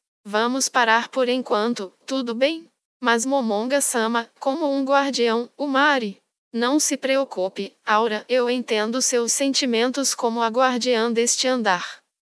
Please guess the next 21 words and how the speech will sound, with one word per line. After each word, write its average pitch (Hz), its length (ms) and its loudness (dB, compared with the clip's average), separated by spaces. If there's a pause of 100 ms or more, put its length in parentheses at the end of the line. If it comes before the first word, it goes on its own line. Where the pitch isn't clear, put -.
(120)
Claro 254 380 2
que 277 160 -4
você 247 380 0
vai 220 260 2
se 269 160 0
sentir 269 520 0
infeliz 262 580 0
quando 254 440 0
o 247 40 0
Mari 226 340 2
diz 240 300 0
tais 226 320 2
palavras 226 640 2
covardes 240 640 2
na 247 160 2
minha 247 260 0
frente. 196 680 -4 (360)
Mas 208 280 0
também 254 400 0
acredito 233 640 -2
que, 220 200 -8